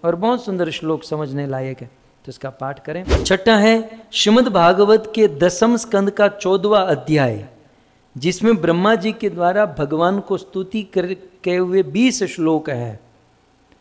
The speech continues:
आने वाले दिनों में मैं इस पर भी थोड़ा सा description दूंगा, लेकिन ये पाठ करना शुरू कर दीजिए। ये श्लोक पाठ करते रहेंगे तो वह कथा में सुनने में बड़ा आनंद आएगा। तो छठा नियम यह है कि, अ,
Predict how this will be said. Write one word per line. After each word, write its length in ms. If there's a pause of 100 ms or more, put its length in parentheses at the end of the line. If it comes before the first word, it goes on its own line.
(560)
आने 140
वाले 200
दिनों 260
में 140
मैं 160
इस 160
पर 200
भी 140
थोड़ा 200
सा 140
description 640
दूंगा, 380 (220)
लेकिन 340
ये 180
पाठ 340
करना 320
शुरू 280
कर 200
दीजिए। 300
ये 160
श्लोक 380
पाठ 260
करते 260
रहेंगे 360 (420)
तो 80
वह 80
कथा 340
में 140
सुनने 280
में 120
बड़ा 160
आनंद 340
आएगा। 400 (880)
तो 80
छठा 320
नियम 280
यह 180
है 140 (800)
कि, 400 (520)
अ, 60